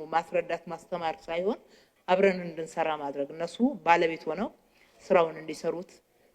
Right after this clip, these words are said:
የማድረግ ነው። መምህራኖች በየትምህርት ቤቱ ብንሄድ ባለቤት ሆነው ነው የሚሰሩት። የህፃናት ክፍሎች በየጤና ጣቢያ ስንሄድ ባለቤት ሆነው ነው የሚሰሩት። ወላጆች የሚሳተፉባቸው የስራ፣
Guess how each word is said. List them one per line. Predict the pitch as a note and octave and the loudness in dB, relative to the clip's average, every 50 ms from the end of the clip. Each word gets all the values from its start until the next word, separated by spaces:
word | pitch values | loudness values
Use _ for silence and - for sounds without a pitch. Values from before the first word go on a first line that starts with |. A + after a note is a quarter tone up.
| _ _ - | _ _ 0
የማድረግ | E3 E3 D#3 D3+ D#3 D#3+ D#3 D3 | 2 2 2 2 -2 -2 -6 -8
ነው። | D#3 D#3 D#3+ | -8 -8 -8
መምህራኖች | E3+ E3+ E3+ E3+ F3 E3+ E3 F3 G3+ G3+ - | -8 -8 -6 -4 -2 -2 0 0 -2 -2 -2
በየትምህርት | F3 E3+ E3 D#3 - - D#3+ - - | -2 -2 -2 -4 -6 -12 -14 -10 -8
ቤቱ | E3+ D#3 - F3+ | -8 -8 -6 -6
ብንሄድ | E3+ E3+ E3+ F3 G#3+ A3 F#3+ D#3+ | -6 -6 -2 0 -2 -2 -2 0
ባለቤት | D#3+ E3 D#3+ E3 E3 D#3 D#3+ E3 - - | 2 2 4 4 2 0 -2 -4 -8 -8
ሆነው | E3+ D#3 D#3 D#3 | -10 -8 -8 -8
ነው | D3+ D3 | -8 -10
የሚሰሩት። | D#3 D#3+ - - F#3 F#3 G#3 G#3+ G#3 G#3 | -12 -10 2 4 4 4 4 2 0 2
የህፃናት | G3 E3 D#3 - - D#3+ E3 E3+ E3 - - | 2 2 2 2 0 -4 -4 -4 -6 -10 -10
ክፍሎች | - - - F3+ F#3+ G3+ - | -14 -6 -2 -2 -2 -2 -2
በየጤና | E3+ D#3+ E3 D#3+ - - D3+ D#3 D#3+ D3+ | -4 -6 -6 -6 -6 -6 -6 -6 -6 -6
ጣቢያ | - D3+ D#3+ D#3+ E3 F#3 A3 B3+ - - - _ _ - _ _ _ _ _ - | -2 0 2 4 4 4 2 2 -4 -10 -20 _ _ -20 _ _ _ _ _ -6
ስንሄድ | - F3 F3 F#3 F3+ E3+ | -2 2 2 2 2 2
ባለቤት | E3+ E3+ E3+ E3+ E3 E3 D#3+ - | 2 2 2 2 0 -2 -6 -10
ሆነው | E3 D#3 D#3 D#3+ | -10 -10 -8 -8
ነው | D#3+ D#3 | -8 -8
የሚሰሩት። | E3 E3 E3 - - G3+ G#3 A3+ A#3 A3+ - - _ _ _ _ _ _ _ - | -10 -10 -6 0 2 4 4 4 2 -2 -4 -10 _ _ _ _ _ _ _ 10
ወላጆች | F#3 F#3+ G3+ G3 F#3+ E3+ F#3+ G#3 A3 - - - - - | 10 12 12 12 10 8 8 6 4 4 0 -6 -8 -8
የሚሳተፉባቸው | F3 E3 E3+ F3 F3 - - F3+ F3 - - E3+ - E3+ D#3+ - - D#3+ D#3+ - - - G#3 A#3+ C#4+ - - _ _ _ - | -8 -10 -10 -10 -10 0 2 2 2 2 -2 -6 -8 -8 -6 0 2 2 2 0 0 0 2 2 2 0 -6 _ _ _ -4
የስራ፣ | E3 D#3+ - - E3+ | -4 -4 0 2 2